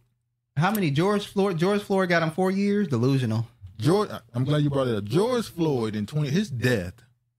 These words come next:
Speaker 2: gave so many of these, what they call new blacks.
Speaker 1: Of the black man's energy.
Speaker 2: They, it gave so many people jobs in corporate America, entertainment.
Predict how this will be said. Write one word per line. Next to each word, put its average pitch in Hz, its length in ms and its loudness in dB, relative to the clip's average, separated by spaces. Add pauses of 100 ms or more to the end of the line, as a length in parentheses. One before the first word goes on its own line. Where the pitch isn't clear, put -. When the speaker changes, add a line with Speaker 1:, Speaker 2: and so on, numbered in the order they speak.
(160)
Speaker 2:
gave 131 340 0
so 220 400 -2
many 175 360 2
of 139 60 -2
these, 131 320 0
what 120 120 -2
they 120 80 -2
call 120 280 -4
new 175 240 2
blacks. 92 600 -4
Speaker 1:
Of 120 80 0
the 113 80 0
black 123 260 0
man's 123 300 0
energy. 113 480 0 (380)
Speaker 2:
They, 160 180 0
it 226 280 -4
gave 170 260 0
so 202 360 -4
many 202 180 0
people 143 220 -2
jobs 123 360 0
in 104 80 -2
corporate 147 320 -2
America, 127 500 -2
entertainment. 120 720 -2